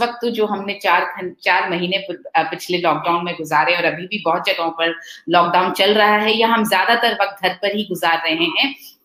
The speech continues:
तो यहाँ पर भी हमारा exposure जो है वो आठ से दस घंटे तो है ही। तो यहाँ पर भी हम हाई हमारा ब्लू स्कोर है।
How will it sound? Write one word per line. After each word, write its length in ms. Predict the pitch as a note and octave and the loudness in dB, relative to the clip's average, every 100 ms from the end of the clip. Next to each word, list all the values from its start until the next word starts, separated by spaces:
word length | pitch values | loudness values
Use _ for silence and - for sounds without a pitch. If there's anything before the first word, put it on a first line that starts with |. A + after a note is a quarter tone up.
| - | 2
तो 100 | A3 | 4
यहाँ 280 | G3 G3+ G#3+ | 4 2 2
पर 300 | G#3+ G#3+ G#3+ | 4 0 2
भी 160 | C4 | 0
हमारा 440 | C4+ G3 F#3 F3+ F#3+ | 0 2 2 4 2
exposure 840 | - F#3 - - F3+ F3 F#3 G3 | 0 -6 -10 -4 -2 -2 -2 -2
जो 260 | F3 D#3+ D3+ | -2 -4 0
है 240 | G3+ C4+ C4 - - | 2 2 -4 -12 0
वो 100 | G#3 | 0
आठ 300 | - F#3 F3+ | 4 4 4
से 240 | - - F#3+ | -2 -4 -2
दस 360 | E3+ F3 E3+ - | 0 0 -2 -8
घंटे 460 | D#3 D3+ E3+ F3 - | -8 -4 -2 -4 -4
तो 240 | F3+ F3+ - | -6 -4 0
है 100 | D3+ | 0
ही। 560 | D3 - - D#3+ C3+ _ - _ | 0 -4 -2 -2 -4 _ -20 _
तो 80 | F#3 | -4
यहाँ 300 | F3 E3+ G3 | -2 0 0
पर 240 | F#3+ G#3 - | 0 -2 0
भी 140 | A#3 | -2
हम 400 | G#3 G#3+ B3+ - _ _ - | 0 0 -2 -8 _ _ -8
हाई 320 | - G#3+ A#3+ | 0 2 2
हमारा 380 | A#3+ G3 F3 E3 | 0 0 2 0
ब्लू 220 | D#3+ E3 | -2 -8
स्कोर 380 | - E3 D3+ D3+ | -8 -6 -6 -4
है। 320 | G3+ D4 | -4 -4